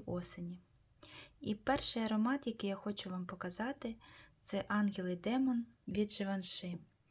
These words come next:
Це один із найулюбленіших моїх ароматів взагалі із всієї моєї колекції.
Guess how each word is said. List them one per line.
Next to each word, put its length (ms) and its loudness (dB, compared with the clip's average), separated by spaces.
Це 380 2
один 320 4
із 160 2
найулюбленіших 840 4
моїх 260 -2
ароматів 540 0
взагалі 480 0
із 200 -4
всієї 460 0
моєї 340 2
колекції. 720 -2